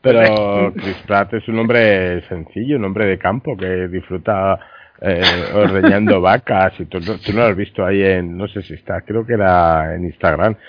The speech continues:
Sara hace vídeos y tal, "Esta es mi vaca, este es mi corral", este es un tío que cuando no está metido en producciones es de lo más, de lo más sencillo, de lo más humilde, yo lo creo, vamos, que no sé para, no creo que, que este hombre para, ¿por qué le critican?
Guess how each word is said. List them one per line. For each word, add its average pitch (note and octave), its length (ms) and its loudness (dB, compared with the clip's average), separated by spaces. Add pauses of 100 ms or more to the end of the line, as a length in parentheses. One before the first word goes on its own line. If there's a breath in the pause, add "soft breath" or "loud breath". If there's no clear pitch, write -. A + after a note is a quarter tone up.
(220 loud breath)
Sara F2+ 200 2
hace E2+ 160 -6
vídeos E2 460 -4
y D#2 80 -10
tal, E2+ 200 -4
"Esta G3 180 -4
es F#3+ 40 -2
mi F3 120 2
vaca, B2 520 4
este - 240 -2
es F3 60 0
mi D3 300 2
corral", B2 580 4
este A#2 320 -4
es - 60 -8
un G#2+ 140 -4
tío G2 200 -2
que A#2+ 140 0
cuando F2 320 0
no E2 100 -6
está E2+ 220 -4
metido F#2+ 440 0
en F#2+ 140 0
producciones G2 720 -2 (400 loud breath)
es F2 120 -4
de F2 100 0
lo A2+ 80 4
más, F#2 240 4 (280)
de D#2 220 -6
lo F#2+ 100 2
más F2+ 240 2 (160)
sencillo, G2 540 0
de C#3 40 4
lo B2+ 60 2
más G2+ 240 2
humilde, A#2 340 0
yo G2 120 2
lo F2+ 100 0
creo, A#2+ 220 -4
vamos, C3 240 0
que F2+ 60 0
no F2 100 -4
sé F2+ 120 -4
para, G2 360 4 (400 loud breath)
no G2 180 -4
creo F2 240 0
que, F#2 380 4
que F2+ 160 0
este E2 160 -6
hombre F#2 220 -2
para, G2 280 -2
¿por D#2+ 160 -10
qué - 140 -4
le E2 100 0
critican? F2+ 640 -4